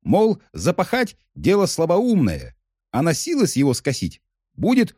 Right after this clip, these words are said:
умнее». Макар помолчал, испытующе глядя на Разметного. «Видал ты его?» — нетерпеливо спросил Разметнов. «А как же?» Свернул в сторону, проехал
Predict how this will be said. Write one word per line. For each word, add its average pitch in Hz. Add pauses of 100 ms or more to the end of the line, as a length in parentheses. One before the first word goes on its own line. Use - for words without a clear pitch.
умнее». 131 (840)
Макар 95
помолчал, 80 (320)
испытующе -
глядя 87
на 107
Разметного. 131 (1300)
«Видал 156
ты 214
его?» — 95 (400)
нетерпеливо 117
спросил 98
Разметнов. 95 (420)
«А 220
как 104
же?» 67 (640)
Свернул 156
в -
сторону, 120 (300)
проехал 190